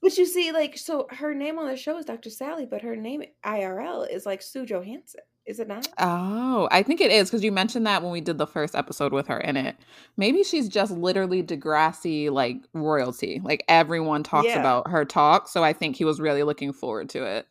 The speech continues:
Speaker 1: Okay, I guess I'll give that to them. But yeah, so he's super excited, and he's upset that doc-, or Mister Armstrong is doing it. Um, and part of the instruction involves passing around an open
Speaker 2: <laughs>
Speaker 1: condom, which feels really unnecessary to an instructional purpose, but here we are.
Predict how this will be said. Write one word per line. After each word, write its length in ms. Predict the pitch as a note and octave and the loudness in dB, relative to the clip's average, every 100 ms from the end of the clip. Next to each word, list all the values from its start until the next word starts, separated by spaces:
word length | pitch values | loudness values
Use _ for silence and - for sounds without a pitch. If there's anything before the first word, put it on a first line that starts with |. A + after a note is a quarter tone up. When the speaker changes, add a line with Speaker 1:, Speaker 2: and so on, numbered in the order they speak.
| _ A3+ | _ -12
Speaker 1:
Okay, 480 | A#3+ A3+ E3+ D#3 D#3 G#3+ A3+ | -10 -6 -4 -2 -4 -8 -12
I 100 | B3 | -8
guess 200 | G3 F#3 | -6 -6
I'll 140 | D#3+ | -10
give 180 | - - | -12 -14
that 180 | - - | -14 -14
to 80 | - | -14
them. 160 | - G#3+ | -12 -10
But 140 | C#4 | -8
yeah, 180 | C4 A3 | -8 -10
so 140 | A3+ | -10
he's 180 | B3+ A#3+ | -10 -8
super 200 | D4+ D4+ | -10 -8
excited, 520 | D3+ - G3 F3 F3 D3+ | -8 -6 -6 -2 0 0
and 160 | F3 F#3+ | -2 -6
he's 200 | F#3+ F3 | -8 -10
upset 320 | D3 - E3+ | -10 -6 -6
that 100 | E3+ | -6
doc-, 260 | E3+ E3+ - | -8 -8 -8
or 160 | F3 E3 | -4 -2
Mister 260 | D#3+ - C#3+ | -4 -8 -8
Armstrong 420 | D3+ - D3 D3 | -8 -6 -8 -8
is 100 | D3+ | -10
doing 280 | D3+ C#3+ B2 | -10 -10 -10
it. 220 | C#3 - _ _ _ _ _ _ - | -10 -12 _ _ _ _ _ _ -10
Um, 140 | F3+ | -6
and 100 | F#3 | -6
part 220 | A#3 A#3 C4 | -2 0 0
of 100 | C4 | 0
the 80 | |
instruction 480 | F#3+ C#4+ F3+ F3+ G3 | -4 -4 -6 -6 -8
involves 320 | F#3+ F3 F3 | -6 -4 -6
passing 480 | - F3 E3+ - A#3 | -6 -6 -6 -6 -8
around 320 | A3+ D#3 D#3+ | -6 -6 -8
an 80 | D#3 - | -10 -6
open 360 | E3+ A3 C4 | -6 -2 -2
Speaker 2:
<laughs> 20 | - | -2
Speaker 1:
condom, 600 | - D#3 D3 C#3+ C#3 G3+ _ - - | -8 -10 -10 -10 -10 -12 _ -18 -6
which 320 | F#3 - - | -6 -6 -8
feels 300 | G#3+ G3+ G3 | -4 -4 -4
really 300 | F#3+ F#3 A3 | -6 -4 -2
unnecessary 680 | C4+ G3 D3+ F3 - D#3 C#3+ | -4 -6 -10 -10 -6 -4 -4
to 120 | - | -6
an 100 | F3 | -10
instructional 540 | D#3 D#3 - D3 D#3 D#3+ | -10 -10 -10 -10 -10 -10
purpose, 320 | C3+ - - | -10 -10 -12
but 140 | - | -12
here 140 | F#3 D#3 | -8 -4
we 140 | F3 | -4
are. 320 | A2+ C3+ G#3 | -4 -8 -10